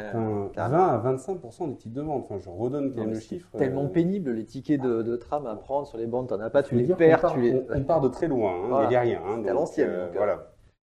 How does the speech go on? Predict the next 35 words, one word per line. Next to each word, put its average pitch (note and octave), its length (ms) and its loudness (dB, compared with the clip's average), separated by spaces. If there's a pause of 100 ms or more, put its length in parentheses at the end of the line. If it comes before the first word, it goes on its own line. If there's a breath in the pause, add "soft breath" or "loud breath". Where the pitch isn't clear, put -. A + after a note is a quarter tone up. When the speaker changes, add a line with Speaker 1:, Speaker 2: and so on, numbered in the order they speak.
(320)
Speaker 2:
mais B2 120 -6
d'accord. B2 320 -8 (300)
Speaker 1:
Donc, C3 240 -2
il C#3+ 40 -2
y C#3+ 40 -2
a - 20 -2
une D3 60 -4
levée D#3+ 160 -2
de E3+ 60 -10
fonds F3+ 180 0
d'un D#3 100 -2
virgule C#3 280 -8
trois C3+ 180 -10
million A#2 240 -4
d'euros. G#2 340 -10 (500 soft breath)
Et A2+ 60 -6
donc, B2 160 0
ils G#2+ 140 -8
espèrent, C3+ 520 -8
euh, G2+ 140 -2
se G2 160 -6
développer A#2+ 480 -4
dans A#2+ 160 -2
une A2 180 -6
dizaine B2 360 -4
de A2 60 -6
réseaux G2+ 340 -8
et B2 80 -8
améliorer F2+ 400 -10
comme E2 160 -18
ça - 160 -16
les, E2+ 260 -12
les E2+ 140 -16
différentes B2+ 420 -12
fonctionnalités. A#2 640 -6